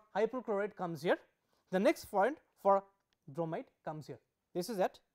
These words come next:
T one. Now, you go to T two. This point comes at a lower concentration than this point.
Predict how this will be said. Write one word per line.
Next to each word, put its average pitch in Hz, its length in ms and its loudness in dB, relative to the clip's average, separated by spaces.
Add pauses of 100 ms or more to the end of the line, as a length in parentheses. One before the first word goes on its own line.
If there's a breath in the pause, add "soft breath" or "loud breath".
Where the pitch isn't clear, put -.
(120)
T 202 100 -10
one. 131 140 -12 (760)
Now, 240 80 0
you 302 100 -2
go 285 100 -2
to 254 120 -6
T 277 180 -4
two. 339 240 0 (1900)
This 349 220 6
point 202 340 2 (400)
comes 247 420 2
at 190 160 4
a 208 40 0
lower 233 380 10
concentration 190 680 -2
than 147 180 -8
this 226 180 -6
point. 277 300 -4